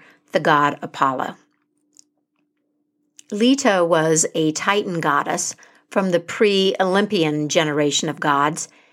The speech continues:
and the father of her children was Zeus. Hera, Zeus's wife, found out about Leto.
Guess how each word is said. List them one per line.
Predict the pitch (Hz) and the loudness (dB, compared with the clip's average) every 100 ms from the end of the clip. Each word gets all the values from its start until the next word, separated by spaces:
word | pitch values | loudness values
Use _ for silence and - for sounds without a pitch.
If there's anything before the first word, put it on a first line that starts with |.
| _ _ _ _ | _ _ _ _
and | 202 190 | -2 -2
the | |
father | 175 - 220 262 254 165 151 - | -2 2 2 4 2 2 0 -2
of | 170 165 | -4 -2
her | 180 160 | -2 -2
children | - 160 139 147 143 180 _ _ | 0 -2 -2 -4 -6 -8 _ _
was | - 170 165 | -2 -2 0
Zeus. | 240 262 - - - _ _ _ _ _ _ _ _ _ _ _ | 2 0 0 -4 -6 _ _ _ _ _ _ _ _ _ _ _
Hera, | - 185 151 143 190 254 _ _ | -2 0 2 0 -2 -4 _ _
Zeus's | 156 180 170 185 170 - | -4 -2 0 0 0 0
wife, | 143 131 196 - _ _ _ _ | -2 -2 -4 -8 _ _ _ _
found | - 208 208 214 | -2 0 2 4
out | 247 240 | 2 2
about | 160 - - | -2 -4 -4
Leto. | 151 147 143 233 | -2 0 0 -2